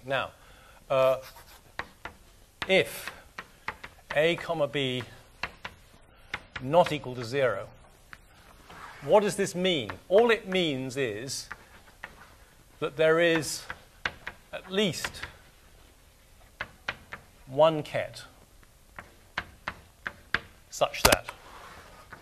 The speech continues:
A comma B.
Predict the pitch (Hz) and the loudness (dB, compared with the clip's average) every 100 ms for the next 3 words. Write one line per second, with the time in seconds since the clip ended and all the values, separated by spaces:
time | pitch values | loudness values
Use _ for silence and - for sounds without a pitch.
0 | - - - - - - - - - - | -20 -20 -20 -20 -20 -18 -12 -12 -10 -8
1 | - - - - _ - - - - - | -6 -8 -12 -20 _ -14 -14 -20 -20 -20
2 | - 131 131 127 117 113 120 107 | -10 -8 -6 -6 -6 -6 -6 -6